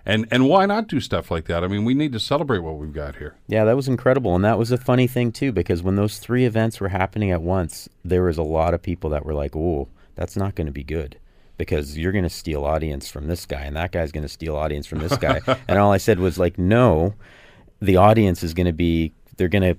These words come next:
Speaker 2: circulate through all of the events, and we all have our individual strengths, and we're all gonna promote to,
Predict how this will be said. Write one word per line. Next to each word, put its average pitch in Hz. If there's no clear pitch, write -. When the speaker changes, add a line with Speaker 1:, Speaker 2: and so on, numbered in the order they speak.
Speaker 2:
circulate 92
through 92
all 113
of 104
the 82
events, 78
and 90
we 87
all 101
have 95
our 85
individual 87
strengths, 104
and 85
we're 85
all 87
gonna 87
promote 85
to, 78